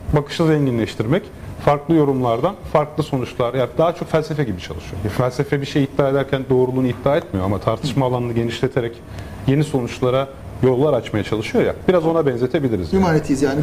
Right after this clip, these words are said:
Speaker 2: beşeriyat diyelim herhalde
Speaker 1: Evet.
Speaker 2: ya da beşeri bilimler diye geçer ama bilim demek buna doğru olmaz bu açıdan.
Speaker 1: Evet, evet.
Speaker 2: Peki ama sosyoloji de bir bilim olması gerekmiyor mu bu şekilde?
Speaker 1: İşte sosyoloji içerisinde bu yüzden tartışmalar barındıran bir şey. Çünkü sosyolojinin her iki tarafı da var.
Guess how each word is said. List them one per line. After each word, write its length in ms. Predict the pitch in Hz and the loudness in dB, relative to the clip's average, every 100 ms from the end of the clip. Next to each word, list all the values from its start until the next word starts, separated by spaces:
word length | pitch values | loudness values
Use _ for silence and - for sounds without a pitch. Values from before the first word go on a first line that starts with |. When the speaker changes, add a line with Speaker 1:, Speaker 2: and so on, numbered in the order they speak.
| 151 | 2
Speaker 2:
beşeriyat 800 | 160 - 151 143 151 131 - - | 2 2 2 4 2 2 -4 -2
diyelim 360 | 117 113 123 131 | 0 2 2 0
herhalde 260 | 113 104 139 | 2 2 2
Speaker 1:
Evet. 40 | 180 | 2
Speaker 2:
ya 120 | 156 | 0
da 80 | 131 | 2
beşeri 360 | 131 139 131 | 0 2 0
bilimler 440 | 131 135 143 143 131 | 2 0 0 0 0
diye 120 | 120 | 0
geçer 240 | 110 - | 0 0
ama 200 | 233 214 | 2 2
bilim 220 | 143 131 123 | 2 2 2
demek 180 | 117 110 | 2 0
buna 220 | 139 220 | 2 2
doğru 260 | 147 143 220 | 2 4 2
olmaz 280 | 151 123 107 | 2 -2 -2
bu 80 | 117 | -2
açıdan. 160 | 107 208 | 2 4
Speaker 1:
Evet, 120 | 113 - - 175 | 4 -2 0 2
evet. 100 | 151 | 2
Speaker 2:
Peki 140 | 190 | 2
ama 100 | 180 | 2
sosyoloji 840 | 165 - 156 - 165 165 160 180 160 | 2 2 2 4 4 4 4 4 4
de 120 | 151 110 | 2 0
bir 280 | 139 - 127 | -4 -2 0
bilim 200 | 147 147 | 2 2
olması 340 | 135 135 131 135 | 0 -2 -4 0
gerekmiyor 420 | 147 220 160 123 | 2 2 2 2
mu 60 | |
bu 40 | 101 | 0
şekilde? 300 | 104 110 113 | -4 -2 0
Speaker 1:
İşte 140 | - | 2
sosyoloji 800 | - - 139 - 160 180 190 247 254 - | 0 2 0 2 2 2 2 0 -2 -4
içerisinde 640 | - 143 143 180 185 170 | 0 2 2 2 2 4
bu 80 | 156 | 4
yüzden 360 | 202 151 143 123 | 4 4 0 0
tartışmalar 640 | 123 117 - 117 110 98 | -2 -4 -4 0 0 2
barındıran 460 | 101 92 87 87 90 | 0 0 -2 -2 -4
bir 40 | |
şey. 160 | - 92 | -4 -2
Çünkü 160 | 120 131 | -2 -2
sosyolojinin 680 | - 143 - 147 143 170 180 | 0 0 2 0 2 2 2
her 140 | 160 | 2
iki 160 | 147 - | 0 -4
tarafı 300 | 117 98 92 | -4 -2 -4
da 40 | 80 | -4
var. 180 | - | -6